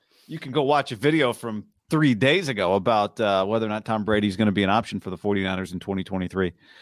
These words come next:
which will be a discussion, obviously. I'm, I'm, um, I'm worn out from the N F L today. I'm worn out from that game. I'm worn out from all my activities on the internet during that game.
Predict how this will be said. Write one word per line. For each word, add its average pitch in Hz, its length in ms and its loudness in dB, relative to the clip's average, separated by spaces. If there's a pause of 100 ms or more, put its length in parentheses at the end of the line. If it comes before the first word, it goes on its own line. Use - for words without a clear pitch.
(300)
which 123 140 0
will 147 80 2
be 185 160 4
a 156 40 2
discussion, 117 520 -2
obviously. 101 500 -2 (220)
I'm, 196 260 0
I'm, 180 260 2
um, 127 360 2 (840)
I'm 185 160 4
worn 185 200 4
out 147 200 2 (640)
from 117 160 -2
the 110 100 0
N 101 80 0
F 98 140 -4
L 92 100 0
today. 90 320 -6
I'm 151 220 2
worn 180 180 4
out 151 180 2
from 117 140 -6
that 123 300 -4
game. 131 400 -4 (580)
I'm 147 180 0
worn 139 160 4
out 131 220 4
from 123 160 -2
all 123 100 6
my 117 200 2
activities 120 500 0
on 110 100 2
the 101 120 0
internet 117 320 2
during 117 240 2
that 131 180 2
game. 139 360 0